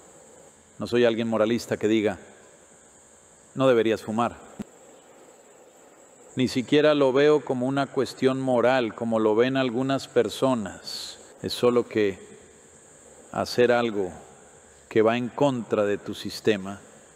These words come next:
no tiene sentido. Otra cosa es, supongamos que encontraste algún placer en eso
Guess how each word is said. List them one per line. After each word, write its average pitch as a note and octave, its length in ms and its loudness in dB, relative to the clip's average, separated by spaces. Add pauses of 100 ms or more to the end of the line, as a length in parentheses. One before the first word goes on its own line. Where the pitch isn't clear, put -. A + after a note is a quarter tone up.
(320)
no G#2+ 160 -4
tiene G2+ 280 -6
sentido. F2 540 -8 (380)
Otra A#2 260 2
cosa C3 420 0
es, B2 460 -6 (1120)
supongamos A#2+ 680 -2
que B2 120 -2
encontraste A#2 640 0
algún A2+ 300 -2
placer A#2 480 0
en G#2 160 -4
eso G2+ 360 -8